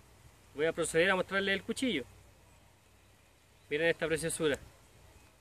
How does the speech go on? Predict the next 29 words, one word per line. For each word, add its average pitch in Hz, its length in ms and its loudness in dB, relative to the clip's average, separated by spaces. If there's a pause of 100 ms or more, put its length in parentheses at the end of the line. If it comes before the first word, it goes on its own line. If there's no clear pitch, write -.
(3000)
Este 147 240 -6
cuchillo 214 640 6
es 165 180 -2
uno 180 160 0
de 175 80 4
los 165 120 4
pocos 208 240 2
ejemplares 208 440 6
que 202 80 -2
está 202 200 -2
fabricado 196 600 4 (140)
de 151 100 2
lima. 180 420 4 (240)
Su 170 100 -8
hoja 185 260 -4
es 185 140 -6
una 170 160 2
lima, 214 340 4 (1120)
que 151 60 -10
está 185 640 8
con 170 120 4
un 170 80 4
tratamiento 185 560 6
que 180 80 -2
se 170 100 -2
le 170 120 2
quitó 214 220 8
su 226 120 4
dureza, 240 540 10